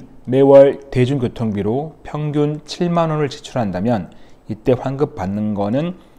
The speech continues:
이십 퍼센트니까 환급액은 만 사천 원을 돌려받는다라고 보시면 되고, 청년 마찬가지입니다. 매월 대중교통비로 평균 칠만 원 지출한다면 이때는 삼십 퍼센트 환급 받으니까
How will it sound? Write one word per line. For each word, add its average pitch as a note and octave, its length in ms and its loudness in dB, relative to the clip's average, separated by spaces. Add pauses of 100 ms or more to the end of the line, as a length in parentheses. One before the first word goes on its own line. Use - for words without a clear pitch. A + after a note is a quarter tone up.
(120)
이십 A#2+ 260 -6
퍼센트니까 G2 760 -6 (260)
환급액은 A#2+ 720 -6 (240)
만 F#2 240 -6
사천 A#2 560 -8
원을 B2+ 400 -4 (320)
돌려받는다라고 F#2+ 1160 -8
보시면 G2 340 -6
되고, F#2 600 -4 (280)
청년 F3 300 -6
마찬가지입니다. F#2+ 880 -6 (380)
매월 G#2+ 380 0
대중교통비로 G#2+ 920 -4 (280)
평균 B2+ 420 -8 (180)
칠만 D3 340 -6
원 C#3 100 -6
지출한다면 F#2+ 920 -8 (280)
이때는 B2 460 -2
삼십 D3+ 320 -10
퍼센트 C3 360 -6
환급 B2 300 -8
받으니까 G2+ 720 -6